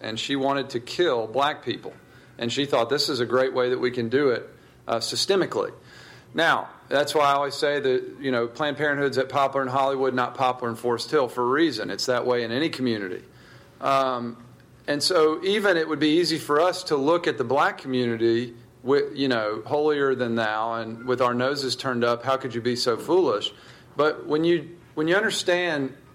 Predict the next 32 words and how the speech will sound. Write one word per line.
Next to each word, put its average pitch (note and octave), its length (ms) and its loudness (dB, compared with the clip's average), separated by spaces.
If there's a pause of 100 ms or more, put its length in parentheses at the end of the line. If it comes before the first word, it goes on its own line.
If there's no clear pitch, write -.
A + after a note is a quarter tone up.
(540)
how, F3 640 0 (180)
uh, B2 260 -2 (1200)
dark D#3 480 0
it C#3+ 100 0
has C3 220 -2
been B2+ 300 -2
in A#2 120 -2
terms D3+ 400 -2
of B2 300 0 (400)
they've C3+ 140 2
been D3 160 0
fed E3 220 2
lies, C#3+ 540 -2 (500)
they've C3 100 2
been C#3+ 80 2
lied C#3+ 300 0
to A#2 280 0 (160)
generationally, C3+ 840 -2 (560)
and D3 140 0
it F#3+ 120 4
is E3 300 0 (100)
so G#3 300 2
much F#3+ 220 0
so D3 240 2
that C3+ 440 -2
within D#3+ 340 0
that F#3+ 180 2
community, E3 520 0
it F#3 140 4
is C#3 240 0
not D3+ 280 -2
seen, D#3+ 480 -2